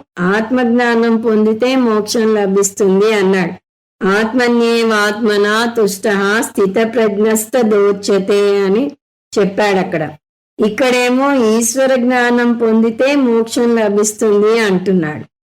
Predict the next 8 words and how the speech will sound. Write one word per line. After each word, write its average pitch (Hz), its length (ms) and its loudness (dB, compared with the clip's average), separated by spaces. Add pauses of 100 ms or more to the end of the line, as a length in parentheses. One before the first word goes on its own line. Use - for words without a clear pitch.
(580)
ఇప్పుడు 220 260 0
ఏది 226 400 2
నిజం? 247 640 0
ఆత్మజ్ఞానం 233 880 0
పొందితేనా, 214 960 0 (200)
ఈశ్వర 240 320 0
జ్ఞానం 220 520 0
పొందితేనా? 208 880 0